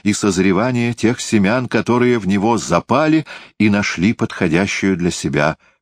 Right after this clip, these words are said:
почву. Из глубин бессознательного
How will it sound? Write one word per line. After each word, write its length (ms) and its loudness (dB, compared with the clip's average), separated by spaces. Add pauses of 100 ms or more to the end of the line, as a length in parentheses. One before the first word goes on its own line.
почву. 520 -4 (1900)
Из 180 0
глубин 460 2
бессознательного 1120 -2